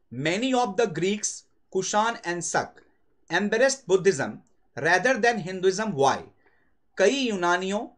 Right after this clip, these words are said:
कुषाणों और शक शासकों ने हिंदू धर्म के बजाय बौद्ध धर्म ग्रहण किया, ऐसा क्यों? क्योंकि Buddhism was in the asc-, ascendant at that time। उस समय बौद्ध धर्म प्रबल था। They had renounced the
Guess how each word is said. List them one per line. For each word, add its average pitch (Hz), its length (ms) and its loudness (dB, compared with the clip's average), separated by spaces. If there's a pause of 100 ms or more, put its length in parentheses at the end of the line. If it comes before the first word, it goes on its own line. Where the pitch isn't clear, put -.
(400)
कुषाणों 202 500 0
और 196 300 0
शक 254 380 -4 (720)
शासकों 180 460 0
ने 131 200 -6 (500)
हिंदू 202 340 -4
धर्म 233 280 0
के 240 120 2
बजाय 214 320 0 (120)
बौद्ध 185 260 2
धर्म 170 200 -4
ग्रहण 180 240 -2
किया, 127 360 -8
ऐसा 180 280 2
क्यों? 123 220 -10 (520)
क्योंकि 175 260 -4
Buddhism 196 560 0
was 226 260 4
in 226 100 -4
the 240 120 0 (180)
asc-, - 260 -6 (300)
ascendant 208 600 -2
at 202 180 0
that 190 260 2
time। 202 180 -4 (400)
उस 175 140 -8
समय 233 240 0 (100)
बौद्ध 190 280 4
धर्म 220 180 -4
प्रबल 170 320 2
था। 185 180 -2 (640)
They 165 240 4
had 233 240 0
renounced 190 480 0
the 247 100 0